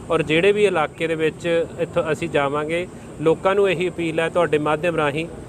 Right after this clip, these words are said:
ਕਿ ਆਪਣੇ ਜਿਹੜੇ ਮਤ ਅਧਿਕਾਰ ਦਾ ਉਪ-, ਜਿਹੜਾ ਹੈ ਉਪਯੋਗ ਬਿਲਕੁਲ ਸੁਚੱਜੇ ਢੰਗ ਨਾਲ ਬਿਨਾਂ ਕਿਸੇ ਡਰ ਭੈ ਲਾਲਚ 'ਚ ਆਏ ਹੋਏ ਕਰਨ। ਔਰ ਮੈਂ ਇਹੀ ਖੰਨਾ ਨਿਵਾਸੀਆਂ ਨੂੰ ਅਪੀਲ ਕਰਦਾ ਕਿ ਖੰਨਾ ਦਾ ਸਿਵਲ ਪ੍ਰਸ਼ਾਸਨ,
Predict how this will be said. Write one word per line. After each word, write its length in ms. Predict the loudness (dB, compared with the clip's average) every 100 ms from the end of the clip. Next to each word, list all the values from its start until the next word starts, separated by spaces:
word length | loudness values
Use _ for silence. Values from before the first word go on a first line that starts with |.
| -16 -4
ਕਿ 340 | 2 4 2 0
ਆਪਣੇ 600 | -2 0 0 2 2 -2 -4
ਜਿਹੜੇ 220 | -4 -2
ਮਤ 340 | 0 0 0 -2
ਅਧਿਕਾਰ 440 | -2 0 2 0
ਦਾ 340 | 0 0 0 -2
ਉਪ-, 360 | -6 -10 -10 -4
ਜਿਹੜਾ 400 | -2 0 2 2
ਹੈ 160 | 0
ਉਪਯੋਗ 500 | 0 -4 0 4 4
ਬਿਲਕੁਲ 600 | 2 0 -2 0 -2 -2 -6 -12 -14 -6
ਸੁਚੱਜੇ 400 | -2 0 2 0
ਢੰਗ 300 | 2 0 -2
ਨਾਲ 280 | -2 0 -2
ਬਿਨਾਂ 340 | -4 -2 -2
ਕਿਸੇ 340 | -2 -6 -4 -4
ਡਰ 340 | 0 0 0
ਭੈ 360 | -2 -2 0 0
ਲਾਲਚ 360 | 0 0 0 -4 -6
'ਚ 40 |
ਆਏ 280 | -2 0 0
ਹੋਏ 180 | 0 -2
ਕਰਨ। 360 | -2 -2 -4 -12 -16 -8 0
ਔਰ 180 | 0
ਮੈਂ 280 | 0 0 0
ਇਹੀ 300 | 0 -2 -4
ਖੰਨਾ 320 | -4 -2 0
ਨਿਵਾਸੀਆਂ 440 | 0 0 -2 -2 -2
ਨੂੰ 100 | -2
ਅਪੀਲ 260 | -2 -4
ਕਰਦਾ 420 | -2 -2 -2 -4 -6
ਕਿ 140 | -8
ਖੰਨਾ 340 | -4 -4 -2
ਦਾ 120 | -2 -2
ਸਿਵਲ 280 | -2 -2
ਪ੍ਰਸ਼ਾਸਨ, 540 | -4 -4 -2 -2 -2